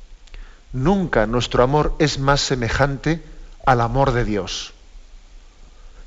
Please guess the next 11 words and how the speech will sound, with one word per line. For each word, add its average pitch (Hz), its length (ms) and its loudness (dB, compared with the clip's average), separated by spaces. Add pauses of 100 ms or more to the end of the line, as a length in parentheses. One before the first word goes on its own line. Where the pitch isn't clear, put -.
(100)
Porque 127 220 2
nosotros, 127 380 2
siendo 156 280 2
enemigos 139 520 0
de 117 100 0
Dios 123 240 2
por 120 160 0
el 107 120 -2
pecado, 110 460 0 (960)
estando 160 340 2
enemistados 139 800 0